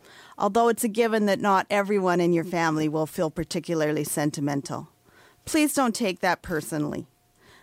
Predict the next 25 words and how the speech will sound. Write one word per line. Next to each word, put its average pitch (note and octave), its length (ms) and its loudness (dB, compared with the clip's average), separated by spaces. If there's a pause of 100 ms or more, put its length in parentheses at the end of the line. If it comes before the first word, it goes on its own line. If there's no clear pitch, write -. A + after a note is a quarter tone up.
Life A3+ 280 0
as C#4 160 0
we C4 140 2
know A3 240 4
can A3 180 -2
get G3 200 0
in G#3 40 0
the A#3+ 80 0
way, F3 480 2
and F3+ 140 2
lots F#3 300 2
of A3+ 60 0
younger G3 300 0
people F#3 380 -4
are E3+ 80 2
favoring F3 640 2
minimalism E3 640 2
these D3 240 -6
days, - 420 -8
and E3+ 160 0
more F3 200 2
stuff E3+ 360 -4
can F3 200 -4
seem E3 280 -2
overwhelming. D3+ 800 -4